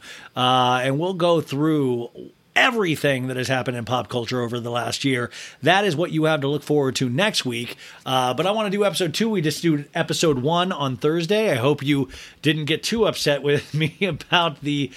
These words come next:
insane voices that I've chosen to do for these characters. I'm feeling my way around them. I'm, by the end of this season, I'm gonna, it's gonna be, it's gonna be like, "Wow, this guy needs to belong on Broadway doing Real Housewives of Miami, the musical."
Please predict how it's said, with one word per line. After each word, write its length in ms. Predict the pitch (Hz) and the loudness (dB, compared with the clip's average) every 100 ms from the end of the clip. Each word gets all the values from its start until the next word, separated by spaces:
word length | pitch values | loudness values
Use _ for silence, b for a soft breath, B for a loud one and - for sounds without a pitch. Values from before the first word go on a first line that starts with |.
| B B B - | B B B -4
insane 640 | 156 156 - 233 320 269 | -2 0 0 0 0 0
voices 520 | 165 214 - 117 107 | 2 4 2 0 -2
that 140 | 123 123 | -6 -4
I've 120 | 120 | -2
chosen 340 | 147 143 127 | 0 0 0
to 80 | 123 | -2
do 220 | 120 147 | 2 0
for 260 | 131 135 131 | 0 -2 -2
these 220 | 120 110 | -2 -4
characters. 680 | - 139 131 - 104 104 - B B B | -2 -2 -2 -6 -8 -6 -8 B B B
I'm 300 | 175 233 254 | -2 0 -2
feeling 440 | - 311 359 339 | 2 2 2 -2
my 200 | 269 196 | 0 2
way 240 | 175 170 156 | 4 2 2
around 380 | 143 139 135 | 2 0 -2
them. 260 | 113 95 98 | -4 -8 -8
I'm, 220 | 123 147 | -8 -8
by 220 | 160 175 | -2 0
the 180 | 185 208 | 2 2
end 140 | 247 285 | 2 0
of 220 | 262 202 | -2 2
this 180 | 208 - | 2 2
season, 540 | 208 185 147 123 120 | 0 2 0 -2 -6
I'm 240 | 117 147 | -4 -2
gonna, 160 | 160 151 | -2 0
it's 300 | 147 139 - | -2 -2 -4
gonna 160 | 165 143 | -2 0
be, 400 | 147 139 131 - B B B - | 0 0 -2 -8 B B B -6
it's 100 | - | -2
gonna 140 | 180 | 0
be 420 | 143 135 127 117 - _ _ | 0 -2 -4 -10 -16 _ _
like, 300 | - 117 110 - - | -8 -6 -8 -12 -20
"Wow, 580 | 120 143 185 175 135 120 | -10 0 2 4 2 0
this 160 | 127 143 | -4 0
guy 260 | 175 151 | 4 4
needs 180 | 147 127 | 2 -2
to 80 | 127 | -2
belong 380 | 139 139 131 127 | -2 -2 -2 -4
on 260 | 127 120 | -6 -6
Broadway 640 | 110 147 196 226 170 143 135 | -2 2 2 2 2 2 2
doing 300 | 147 143 139 | 0 -2 -2
Real 240 | 160 190 | -2 -2
Housewives 400 | 175 180 180 170 | -2 -2 -2 -2
of 60 | 156 | -2
Miami, 340 | 156 160 160 | -2 -2 -2
the 80 | 135 | -2
musical." 680 | 135 226 269 208 123 92 | 0 0 0 0 -4 -12